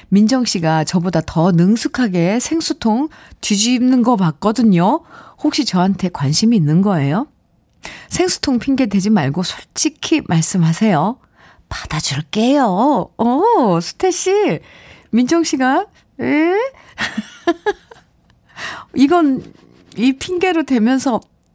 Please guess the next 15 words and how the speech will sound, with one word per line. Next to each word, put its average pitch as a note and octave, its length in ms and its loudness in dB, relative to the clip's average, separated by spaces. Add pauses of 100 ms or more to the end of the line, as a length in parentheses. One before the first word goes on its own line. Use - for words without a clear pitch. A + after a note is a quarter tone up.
(120)
정수태 B3+ 440 -2
씨가 - 360 -2 (720)
프로포즈 F4 520 -4
하는 B3+ 220 0
건데요. E3+ 500 -2 (720)
민정 B3+ 300 2
씨, - 100 -8
빨리 C#4+ 260 0
들으세요. B3+ 540 0 (220)
<laughs> C4 580 -2 (800)
네, G#3 280 0
제가 A3+ 260 0
증인입니다. A#3 960 2 (520)
<laughs> - 580 -10
와우. D#3 560 0